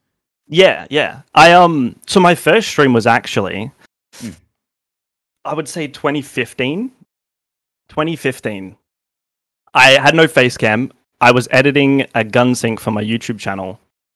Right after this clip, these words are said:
Speaker 1: Stream crashed, like, ten times. I'm like, "Yep, I'm not streaming. Fuck that." Um, then I, then lockdown happened in last year.
Speaker 2: Mm-hmm.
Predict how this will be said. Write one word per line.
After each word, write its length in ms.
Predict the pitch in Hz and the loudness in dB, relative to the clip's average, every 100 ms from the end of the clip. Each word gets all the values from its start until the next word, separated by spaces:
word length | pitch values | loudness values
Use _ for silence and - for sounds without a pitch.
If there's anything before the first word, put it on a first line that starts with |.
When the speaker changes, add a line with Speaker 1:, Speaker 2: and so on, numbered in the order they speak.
| _ _ _ | _ _ _
Speaker 1:
Stream 340 | - - 131 131 | -8 0 0 0
crashed, 300 | 120 113 - | 0 -2 -4
like, 180 | 110 - | -10 -6
ten 220 | 110 107 | -6 -4
times. 320 | 104 98 101 | -4 -6 -6
I'm 100 | 107 | -6
like, 140 | 101 - | -4 -6
"Yep, 180 | 101 - _ _ - | -8 -10 _ _ -12
I'm 60 | |
not 160 | 104 - | -12 -10
streaming. 400 | - 98 95 104 _ | -10 -10 -10 -14 _
Fuck 200 | - - | -16 -14
that." 200 | - 101 - - _ _ _ _ _ - | -14 -14 -16 -20 _ _ _ _ _ -12
Um, 320 | 139 139 131 123 | -6 -4 -6 -8
then 200 | 131 135 | -6 -4
I, 260 | 131 127 | -2 -2
then 220 | 123 135 127 | -2 -2 0
lockdown 420 | 143 - 151 147 | -2 -2 -2 0
happened 440 | 147 156 170 202 _ _ _ _ | -2 -4 -8 -12 _ _ _ _
in 480 | - 110 110 110 110 | -8 -6 -6 -6 -8
last 520 | 107 117 127 139 - | -2 2 2 -2 -8
year. 260 | 127 107 202 - _ _ 107 | -8 -8 -10 -16 _ _ -18
Speaker 2:
Mm-hmm. 220 | 87 | -16